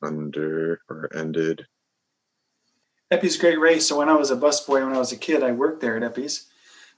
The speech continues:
Speaker 2: busing tables. And I actually used to wear the shirt every year 'cause it, it made us buy the shirts. And, uh, we'd have to wear the Epi's Great Race shirt. And he, Epi would come in and eat at the restaurant. And, uh,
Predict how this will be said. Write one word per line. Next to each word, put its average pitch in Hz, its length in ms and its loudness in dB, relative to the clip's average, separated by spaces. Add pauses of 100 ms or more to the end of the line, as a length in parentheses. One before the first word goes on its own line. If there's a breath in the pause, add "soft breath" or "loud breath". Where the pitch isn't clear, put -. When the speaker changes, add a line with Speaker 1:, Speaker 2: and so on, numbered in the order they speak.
Speaker 2:
busing 135 280 0
tables. 135 360 0
And 139 80 -4
I 143 140 4
actually 156 480 4
used 147 140 -6
to 147 80 -2
wear 143 180 2
the 139 80 -2
shirt 170 240 2
every 135 160 0
year 131 160 0
'cause 127 160 -4
it, 135 180 -6
it 143 80 -6
made 139 160 0
us 127 120 0
buy 135 200 2
the 131 120 -2
shirts. 147 380 2
And, 127 220 -6 (640 soft breath)
uh, 123 420 0
we'd 147 120 0
have 139 100 0
to 135 80 -4
wear 139 160 4
the 135 140 2
Epi's 127 220 -4
Great 127 180 -2
Race 131 200 0
shirt. 131 200 -2
And 127 80 -8
he, 135 240 -12
Epi 139 220 -2
would 131 140 -6
come 139 220 -4
in 135 180 0
and 127 220 -4 (760)
eat 139 100 0
at 135 60 0
the 135 100 -4
restaurant. 135 480 0
And, 127 160 -8
uh, 117 240 -6